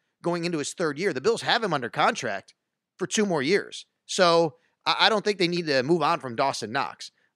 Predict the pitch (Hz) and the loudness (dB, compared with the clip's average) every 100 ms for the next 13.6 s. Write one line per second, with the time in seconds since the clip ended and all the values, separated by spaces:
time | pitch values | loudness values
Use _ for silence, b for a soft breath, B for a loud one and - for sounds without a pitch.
0 | - 71 73 78 131 165 170 160 160 143 | -12 -12 -12 -10 -6 -2 0 2 2 2
1 | 147 139 151 160 135 120 _ _ - 131 | 0 0 0 0 0 -2 _ _ -6 -6
2 | 127 120 196 147 170 190 202 214 196 b | -4 -4 0 2 2 2 -2 -4 -8 b
3 | b 147 170 131 170 175 151 - 180 156 | b -4 -4 -2 0 0 -2 -4 -4 0
4 | 151 143 175 - 190 170 170 165 b b | 0 0 -4 -2 0 0 0 -6 b b
5 | b 120 151 151 131 156 175 170 160 156 | b -4 -4 -4 0 2 2 0 0 -4
6 | 147 143 160 160 165 160 _ 156 151 160 | -2 -2 0 -2 -4 -10 _ -6 -4 -4
7 | 160 - - 156 151 170 - 151 143 139 | -4 -6 -6 -6 -6 -8 -6 -4 -4 -4
8 | - 127 123 110 131 139 - 143 156 151 | -6 -6 -4 -2 -4 -4 -4 -4 -4 -6
9 | 151 165 160 180 175 180 165 b b b | -4 -4 -2 0 0 0 -4 b b b
10 | 135 135 180 175 170 151 156 156 160 139 | -8 -4 -2 0 0 -2 -4 -2 -4 -4
11 | 139 147 185 170 _ _ _ _ _ _ | -2 -2 -2 -8 _ _ _ _ _ _
12 | _ _ - - 160 170 160 131 139 190 | _ _ -20 -8 -2 0 -2 -2 -2 -2
13 | 147 156 165 151 131 | 0 2 2 2 0